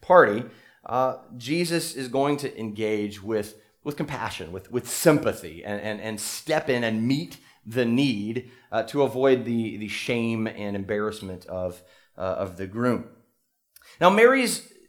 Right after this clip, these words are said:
request, and she really doesn't ask anything explicitly, she just makes a statement.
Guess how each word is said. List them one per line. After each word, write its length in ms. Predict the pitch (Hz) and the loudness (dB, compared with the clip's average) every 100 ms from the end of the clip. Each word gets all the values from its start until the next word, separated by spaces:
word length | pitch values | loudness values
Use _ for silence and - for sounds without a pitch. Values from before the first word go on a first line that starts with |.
| _ - | _ -4
request, 720 | 147 143 - 156 120 - - | 0 0 2 6 6 4 -4
and 100 | 185 | -8
she 100 | - 415 | -8 -4
really 120 | 339 | 0
doesn't 260 | 165 135 - _ - | 0 0 -8 _ -6
ask 520 | 101 117 151 - - | -2 -2 -4 -8 -6
anything 360 | 123 135 147 127 | -4 -2 -2 -4
explicitly, 640 | - - - 113 110 160 | -6 -12 -4 -4 -4 -6
she 140 | 160 180 | -6 -8
just 200 | 294 135 | -8 -4
makes 200 | 123 107 | -4 -6
a 40 | |
statement. 420 | - 107 - 82 | -4 -6 -6 -14